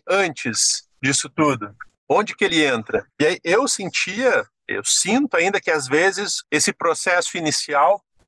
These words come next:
não parece ter o devido lugar no fluxo de trabalho. E aí até, ah, em relação a aquele encontro que a gente participou lá,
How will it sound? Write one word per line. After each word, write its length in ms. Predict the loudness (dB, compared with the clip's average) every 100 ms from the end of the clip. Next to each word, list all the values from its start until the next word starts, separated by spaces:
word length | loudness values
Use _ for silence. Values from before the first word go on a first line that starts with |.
| -4
não 340 | 0 2 0
parece 600 | 2 2 4 2 -2 -8 -6
ter 500 | -2 2 2 4 2 -2
o 140 | -8
devido 480 | -2 -2 0 0 0
lugar 680 | -2 -4 0 2 4 0 -2 _ _ -4
no 100 | -4
fluxo 420 | 0 0 0 -2
de 100 | -4
trabalho. 600 | -2 0 2 2 2 -2 _ -20
E 140 | -4 0
aí 400 | 2 0 -6 -4
até, 500 | -4 0 2 4 2 -2
ah, 240 | -2 -2 0
em 60 |
relação 420 | 2 2 2 -2
a 400 | 0 2 2 0 -4 _ _ _ -6
aquele 320 | -2 -2 -2
encontro 480 | -2 2 2 0 -2
que 120 | 0
a 20 |
gente 220 | 0 -2
participou 720 | -2 0 -2 -4 -4 2 2 4
lá, 460 | 4 2 2 -2